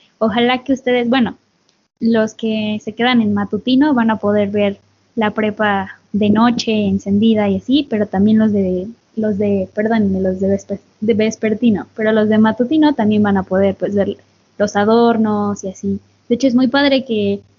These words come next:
nos hacen a todos partícipes de estas celebraciones y nos ponen a decorar, nos ponen a incluso a hacer esferas y cosas así muy padres. Entonces, pues, no sé si alguno de ustedes dos tuviera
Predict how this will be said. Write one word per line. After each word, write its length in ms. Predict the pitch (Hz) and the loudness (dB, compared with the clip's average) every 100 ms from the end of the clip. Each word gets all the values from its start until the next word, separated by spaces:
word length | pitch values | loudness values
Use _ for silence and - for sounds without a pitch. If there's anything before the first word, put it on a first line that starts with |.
| _ | _
nos 180 | 233 233 | 0 2
hacen 400 | 233 247 240 208 _ _ _ _ | 0 2 2 0 _ _ _ _
a 180 | 208 214 | -4 -2
todos 320 | 233 226 233 | 0 0 0
partícipes 680 | 202 202 240 233 220 202 196 | -4 -2 0 -2 -2 -4 -2
de 440 | 185 185 185 190 - _ _ - | -2 -2 -2 -4 -8 _ _ -2
estas 280 | 233 240 | 0 0
celebraciones 760 | 233 214 196 190 220 220 269 - _ _ _ _ | 0 0 0 -2 0 0 0 -4 _ _ _ _
y 200 | 220 214 | 0 2
nos 140 | 208 208 | 2 0
ponen 280 | 226 220 | 2 2
a 60 | 208 | 2
decorar, 760 | 202 190 208 269 277 262 254 240 | 0 0 0 2 2 2 2 0
nos 160 | 208 | -2
ponen 360 | _ 214 208 196 | _ -4 -2 -2
a 440 | 196 190 190 185 | -2 -4 -6 -6
incluso 380 | - 220 233 233 | -4 0 0 0
a 40 | 220 | -6
hacer 200 | 214 208 | -4 -4
esferas 760 | 196 - 254 247 214 208 - _ _ _ _ - | -4 0 2 2 0 -4 -12 _ _ _ _ -4
y 100 | 202 | -2
cosas 380 | 240 247 233 | 0 -2 -4
así 260 | 208 202 220 | -8 -2 0
muy 140 | 214 | 0
padres. 460 | 208 190 196 226 _ _ - | 0 -4 -4 -12 _ _ 2
Entonces, 680 | 226 240 233 233 240 233 - _ _ _ _ _ | 2 4 2 4 2 2 -2 _ _ _ _ _
pues, 220 | 233 233 | -2 2
no 160 | 240 | 2
sé 180 | 247 285 | 4 0
si 500 | 277 262 226 220 214 | 0 0 2 4 2
alguno 420 | 202 208 226 233 | 0 2 4 4
de 80 | 214 | 4
ustedes 440 | 214 - 220 214 208 | -2 -2 0 0 0
dos 180 | 214 | -4
tuviera 640 | _ 214 214 202 202 202 | _ 0 2 2 0 -4